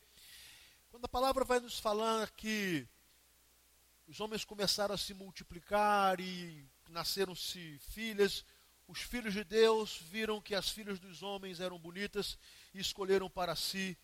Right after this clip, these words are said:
aquelas que lhes agradavam. Que, quem seriam esses filhos de Deus? E quem seriam os filhos dos homens? Há algumas conjecturas, né? Al-, alguns chegaram a entender que esses filhos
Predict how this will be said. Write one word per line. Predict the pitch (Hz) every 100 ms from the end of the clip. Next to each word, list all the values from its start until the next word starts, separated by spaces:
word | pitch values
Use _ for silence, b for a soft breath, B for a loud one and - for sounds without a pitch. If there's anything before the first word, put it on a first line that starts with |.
| B B B B
aquelas | 165 - 185 180 156
que | - 175
lhes | 170 160
agradavam. | 170 156 160 143 147 139 110 107 -
Que, | - 226 240 226
quem | - 254 247
seriam | 254 247 247 247
esses | - -
filhos | 233 220
de | 202
Deus? | 208 220 139 - - - B B B B -
E | 151
quem | 196 208
seriam | 226 220 220
os | 208
filhos | - 196 190
dos | 196 175
homens? | 185 135 104
Há | 135
algumas | 185 202 220 240 233 - - B B B B -
conjecturas, | 220 165 233 - 240 262 226 127 - - - _ B B B
né? | 160 202 - B B B
Al-, | 170
alguns | 196 175 220 254
chegaram | 240 220 226
a | 226
entender | 226 220 190 240 226
que | -
esses | 226 - 202 - -
filhos | 214 220 202 165